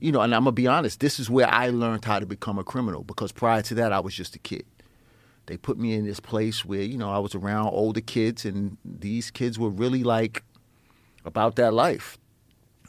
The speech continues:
There was stuff, there was really bad stuff happening. If you look up Hawthorne Cedar Knolls, to this day, it's been closed for allegations of, of sex trafficking and child abuse.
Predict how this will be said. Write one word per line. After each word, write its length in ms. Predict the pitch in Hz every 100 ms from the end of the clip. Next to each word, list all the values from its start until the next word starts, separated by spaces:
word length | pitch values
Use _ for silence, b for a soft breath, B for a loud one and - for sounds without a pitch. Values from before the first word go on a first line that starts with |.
| -
There 140 | 104
was 120 | 104
stuff, 340 | - - 113 -
there 120 | 104
was 140 | 98
really 220 | 92 127 120
bad 360 | - 107 110
stuff 220 | - 117 110
happening. 360 | 117 - 92
If 120 | 92 101
you 60 |
look 220 | 104 123 117
up 140 | 104
Hawthorne 460 | - 110 110 104 101
Cedar 280 | - 104 95
Knolls, 420 | 92 117 87 -
to 120 | 107
this 200 | 98 92
day, 320 | - 98 117
it's 160 | 90 95
been 220 | - 82
closed 640 | - 98 117 92 - - b b b b b b
for 100 | -
allegations 720 | - 101 95 90 95 - 82 -
of, 260 | 50 - -
of 160 | 85
sex 260 | - - -
trafficking 500 | - - - - 82
and 100 | 73
child 260 | - 78 -
abuse. 480 | - - - -